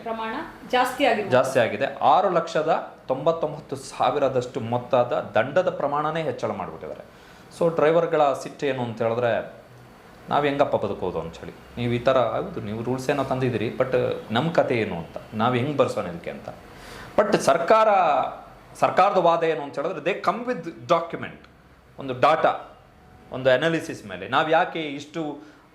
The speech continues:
Speaker 2: ಪ್ರಮಾಣದ ಜೈಲು ಶಿಕ್ಷೆಯನ್ನು ಏರಿಕೆ ಮಾಡ್ತಾ ಇದ್ದೀವಿ, ದಂಡವನ್ನು ಯಾಕೆ ಏರಿಕೆ ಮಾಡ್ತಿದ್ದೀವಿ ಅಂತ ಹೇಳಿದ್ರೆ, again ಡಾಟಾ ಇದೆ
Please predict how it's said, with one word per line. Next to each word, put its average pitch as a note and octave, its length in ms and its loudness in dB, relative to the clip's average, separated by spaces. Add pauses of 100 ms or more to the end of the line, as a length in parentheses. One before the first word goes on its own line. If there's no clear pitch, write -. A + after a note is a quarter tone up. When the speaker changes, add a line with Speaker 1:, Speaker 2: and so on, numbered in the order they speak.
(140)
Speaker 2:
ಪ್ರಮಾಣದ C#3 520 2
ಜೈಲು C#3+ 260 0
ಶಿಕ್ಷೆಯನ್ನು C3 440 -2
ಏರಿಕೆ D3+ 360 2
ಮಾಡ್ತಾ B2 320 0
ಇದ್ದೀವಿ, A2+ 320 -6
ದಂಡವನ್ನು C3 380 0
ಯಾಕೆ B2 300 -4
ಏರಿಕೆ A#2+ 320 -4
ಮಾಡ್ತಿದ್ದೀವಿ G#2 420 -6
ಅಂತ F#2+ 140 -8
ಹೇಳಿದ್ರೆ, - 380 -6 (400)
again A#2+ 560 2 (720)
ಡಾಟಾ D#3 420 2
ಇದೆ A2+ 340 -4